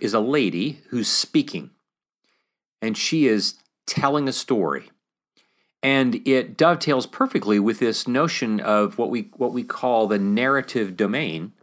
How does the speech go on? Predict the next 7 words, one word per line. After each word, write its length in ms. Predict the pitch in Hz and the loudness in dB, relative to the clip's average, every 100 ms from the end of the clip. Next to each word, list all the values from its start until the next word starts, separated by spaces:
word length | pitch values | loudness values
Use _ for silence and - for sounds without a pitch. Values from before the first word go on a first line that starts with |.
| _ _ _ _ _ - | _ _ _ _ _ -6
of 120 | 98 | -4
the 80 | 104 | 0
mind. 420 | 139 113 73 65 _ _ _ _ _ _ _ - | 0 -2 -6 -14 _ _ _ _ _ _ _ -2
This 240 | 123 - | -2 0
idea 520 | 120 107 117 120 117 | 0 0 2 2 4
that 460 | 107 104 101 - 98 | 4 2 0 -6 -8
we 560 | 98 123 151 151 151 | 0 4 6 4 2